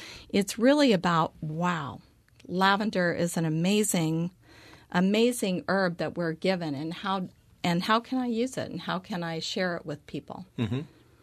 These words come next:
Speaker 1: One of the farms, the first farm that we show is from Maui, Hawaii.
Speaker 2: Right.
Speaker 1: And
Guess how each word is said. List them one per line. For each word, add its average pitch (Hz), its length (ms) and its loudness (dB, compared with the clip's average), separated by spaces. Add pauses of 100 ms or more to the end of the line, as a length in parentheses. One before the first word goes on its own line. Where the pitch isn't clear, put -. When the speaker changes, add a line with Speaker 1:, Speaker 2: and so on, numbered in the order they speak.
(260)
Speaker 1:
One 262 200 6
of 285 140 4
the 208 120 2
farms, 185 540 2
the 190 80 0
first 370 380 2
farm 180 280 2
that 175 180 0
we 170 520 -2
show 165 600 -2
is 175 340 -2
from 165 500 0
Maui, 180 680 -2 (420)
Hawaii. 170 600 2 (140)
Speaker 2:
Right. 117 240 4 (160)
Speaker 1:
And 202 440 0